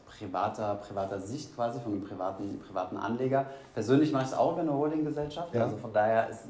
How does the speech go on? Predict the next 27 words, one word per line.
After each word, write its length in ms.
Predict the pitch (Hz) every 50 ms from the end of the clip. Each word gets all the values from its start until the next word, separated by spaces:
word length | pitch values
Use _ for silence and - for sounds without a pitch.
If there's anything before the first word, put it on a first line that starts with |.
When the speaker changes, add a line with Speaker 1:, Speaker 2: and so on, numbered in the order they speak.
| - - 104
Speaker 1:
weiß 220 | 110 120 135 135
ich, 60 | - -
dass 100 | 120 107
es 80 | -
da 80 | - 110
sehr 180 | 104 117 117
komplex 420 | 117 120 120 110 107 123 123 - -
wird 120 | 143 -
und 100 | - 110
gerade 300 | 104 107 113 120 - -
mit 100 | 120 117
dem 80 | 117 110
Thema 240 | - 113 110 104 104
Fonds 300 | - - 131 123 123 -
und 180 | - 135 131
E 80 | 120 -
T 100 | 127 113
Fs 200 | - 127 - -
ist 120 | 104 101
es 140 | 101 101 -
ja 120 | 107 101
gerade 220 | 101 104 107 107 -
zweitausendachtzehn 720 | - 107 101 104 101 101 - - 110 110 - - 107 104
nochmal 220 | 113 127 - -
komplexer 400 | - 101 98 98 98 98 - 104
Speaker 2:
Ja. 80 | 90 95
Speaker 1:
geworden. 320 | 92 92 98 98 131 139